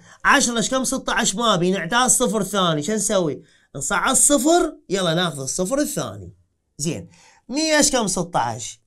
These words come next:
نكمل، زائد ستة عشر، أربعة وستين، زائد ستة عشر، هنا ثمانين، زائد ستة عشر،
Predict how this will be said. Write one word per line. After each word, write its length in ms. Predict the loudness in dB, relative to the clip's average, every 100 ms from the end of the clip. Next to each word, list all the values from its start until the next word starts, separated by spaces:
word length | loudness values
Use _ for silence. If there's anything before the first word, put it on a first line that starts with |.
| -8
نكمل، 540 | -4 -2 -2 -6 -10
زائد 320 | -4 -2 0
ستة 360 | -2 -4 -4 -2
عشر، 340 | 0 0 -4 -12 _ _ _ _
أربعة 640 | -6 -4 -2 0 0 -2 -6 -16 _ _ _ _
وستين، 840 | -8 -6 -4 -6 -6 -8 -6 -10 -16 _ -10
زائد 360 | -2 0 0
ستة 380 | 0 -2 -4 -2
عشر، 380 | 0 0 -2 -6 _ _ _ _ _ -12
هنا 560 | -6 -4 -2 -2 -4
ثمانين، 800 | -10 -8 -4 -4 -4 -4 -6 -10 -8
زائد 340 | -4 -2 0
ستة 360 | -2 -4 -4 -2
عشر، 380 | 0 0 -4